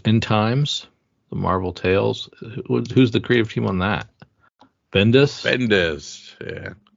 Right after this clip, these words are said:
Speaker 2: Also, this is old stuff. This is the two thousand ten Avengers run.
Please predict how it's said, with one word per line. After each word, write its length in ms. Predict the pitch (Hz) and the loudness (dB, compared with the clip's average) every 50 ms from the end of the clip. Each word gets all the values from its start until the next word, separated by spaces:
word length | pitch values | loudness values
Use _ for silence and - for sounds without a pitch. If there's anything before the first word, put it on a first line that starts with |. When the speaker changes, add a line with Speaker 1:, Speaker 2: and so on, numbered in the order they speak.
| _ - | _ -4
Speaker 2:
Also, 260 | 104 95 87 82 95 | -2 0 0 0 0
this 140 | 98 87 95 | -2 0 -2
is 160 | 98 95 90 | -2 -2 -2
old 200 | 87 82 85 78 | -2 -2 -4 -6
stuff. 320 | - - 85 80 76 - _ _ _ _ _ _ _ _ _ _ _ - _ - | -6 -6 -6 -6 -6 -8 _ _ _ _ _ _ _ _ _ _ _ -20 _ -10
This 160 | - 87 90 | -8 -8 -6
is 60 | 90 | -6
the 100 | 82 80 | -6 -6
two 180 | 73 - 101 98 | -2 0 0 2
thousand 380 | 95 90 90 80 80 80 - - | 2 2 0 0 -2 -8 -12 -6
ten 220 | - 90 87 82 | -6 -4 -4 -4
Avengers 440 | 78 - 80 80 80 - - - - | -6 -8 -8 -8 -8 -8 -10 -8 -8
run. 360 | - - - - - - | -8 -8 -8 -10 -12 -16